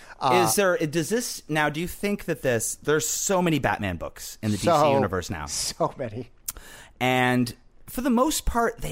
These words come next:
Speaker 2: it's weird because they all kind of take place in the same universe. All the various
Speaker 1: Yeah.
Speaker 2: Batman books reference the death of Damian Wayne and
Speaker 1: Yeah.
Speaker 2: a-, acknowledge it in some way.
Speaker 1: Yeah.
Speaker 2: Uh, does this Batman Superman book take place in that universe?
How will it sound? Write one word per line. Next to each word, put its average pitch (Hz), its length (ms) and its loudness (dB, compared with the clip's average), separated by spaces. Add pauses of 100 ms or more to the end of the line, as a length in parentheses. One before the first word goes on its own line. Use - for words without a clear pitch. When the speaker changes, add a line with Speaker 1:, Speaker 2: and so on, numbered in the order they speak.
Speaker 2:
it's 156 180 -4
weird 180 320 -2
because 151 300 -8
they 143 140 0
all 196 480 0
kind 196 480 -4
of 180 100 -2
take 160 240 -4
place 156 260 -4
in 139 60 -4
the 127 40 -4
same 127 280 -2
universe. 113 380 -4
All 185 180 -2
the 190 80 -4
various 180 260 0
Speaker 1:
Yeah. 170 80 4
Speaker 2:
Batman 139 220 2
books 113 240 -2 (240)
reference 120 540 0
the 113 140 -8
death 107 220 -2
of 92 60 -8
Damian 87 340 -6
Wayne 73 380 -12
and 95 100 -6
Speaker 1:
Yeah. 139 100 0 (120)
Speaker 2:
a-, 107 160 -6
acknowledge 98 500 -2
it 73 100 -12
in 87 140 -10
some 82 240 -12
way. 67 220 -12
Speaker 1:
Yeah. 139 100 0 (440)
Speaker 2:
Uh, 92 380 -2 (460)
does 127 160 -2
this 135 140 -6
Batman 135 300 0
Superman 104 340 -6
book 82 160 -8
take - 180 -14
place - 220 -14
in 85 60 -14
that - 100 -14
universe? 80 340 -12